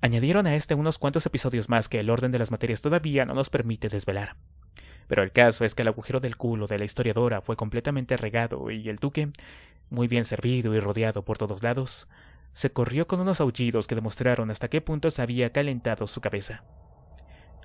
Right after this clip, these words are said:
Curval se hizo follar. El obispo y Dorset, por su parte,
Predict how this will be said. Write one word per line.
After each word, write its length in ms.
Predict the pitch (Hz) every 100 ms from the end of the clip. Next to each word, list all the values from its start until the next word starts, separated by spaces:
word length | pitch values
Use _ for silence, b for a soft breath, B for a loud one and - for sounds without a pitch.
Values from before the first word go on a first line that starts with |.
| -
Curval 300 | 120 147 185
se 120 | 151
hizo 220 | 120 123
follar. 360 | 113 104 98 - - - - -
El 100 | 101
obispo 320 | 95 107 -
y 60 | 110
Dorset, 420 | 107 - 117 - b b b -
por 140 | - 117
su 120 | -
parte, 340 | 110 - 143